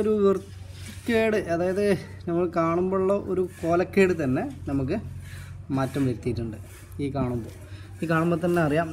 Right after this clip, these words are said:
നമുക്ക് ആ ഒരു air filter നമ്മൾ ഒഴിവാക്കി. പകരം നമ്മൾ എയർ filter കൊടുത്തിട്ടുണ്ട്. ദേ ഇവിടെയാണ് air filter കൊടുത്തിട്ടുള്ളത്. അപ്പോൾ, അപ്പോൾ ഇതെങ്ങനെ നമുക്ക് ചെയ്യാം, എന്തെല്ലാം ഇതിന് ആവശ്യമുണ്ടെന്നുള്ള ഒരു ചെറിയൊരു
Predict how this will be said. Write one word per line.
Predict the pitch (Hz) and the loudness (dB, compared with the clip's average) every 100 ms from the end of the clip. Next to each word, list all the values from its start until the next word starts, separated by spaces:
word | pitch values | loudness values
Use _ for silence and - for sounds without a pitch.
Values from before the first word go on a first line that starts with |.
| 156 | -2
നമുക്ക് | 147 156 - - - - - - - - - - - 165 | 0 0 -4 -8 -18 -20 -20 -20 -20 -20 -20 -20 -12 -2
ആ | 156 | -2
ഒരു | 160 165 151 - - - - - - - - - - - 160 | 0 2 0 -2 -16 -20 -20 -20 -20 -20 -20 -20 -18 -2 0
air | 151 | 0
filter | 165 151 151 | -2 -2 -2
നമ്മൾ | 143 165 202 - - - 139 | 0 0 -2 -6 -20 -10 -4
ഒഴിവാക്കി. | 131 135 - - - - - - - - - | 0 0 -2 -10 -16 -18 -20 -20 -20 -12 0
പകരം | 175 214 | 2 2
നമ്മൾ | 196 190 | 2 4
എയർ | 156 143 | 4 2
filter | 151 151 147 | -2 -2 -2
കൊടുത്തിട്ടുണ്ട്. | 127 147 135 131 214 131 | -2 -6 -6 -6 -8 -4
ദേ | 135 135 - 127 | -4 -4 -6 -4
ഇവിടെയാണ് | 135 127 117 170 - 127 | 0 -2 -4 -10 -8 -8
air | 143 | -8
filter | - 127 120 | -10 -10 -8
കൊടുത്തിട്ടുള്ളത്. | 107 - 117 113 180 - - - - - - - - - | -8 -12 -12 -10 -10 -12 -14 -16 -16 -16 -16 -16 -16 -2
അപ്പോൾ, | 202 160 156 | 2 2 2
അപ്പോൾ | 202 190 | 2 2
ഇതെങ്ങനെ | 226 226 233 240 254 240 | 0 0 -2 0 2 2
നമുക്ക് | 202 196 156 | 0 0 0
ചെയ്യാം, | 139 139 127 - 143 | 2 0 -2 -8 -4
എന്തെല്ലാം | 139 147 147 | 0 2 0
ഇതിന് | 131 131 123 | 0 -2 -2
ആവശ്യമുണ്ടെന്നുള്ള | 127 131 113 123 113 127 170 - 131 | -4 -2 -2 -4 -4 -4 -6 -8 -6
ഒരു | 135 196 - - - - - - - - - - | -4 -4 -8 -16 -18 -16 -16 -16 -16 -16 -16 -2
ചെറിയൊരു | 180 170 151 | 2 4 2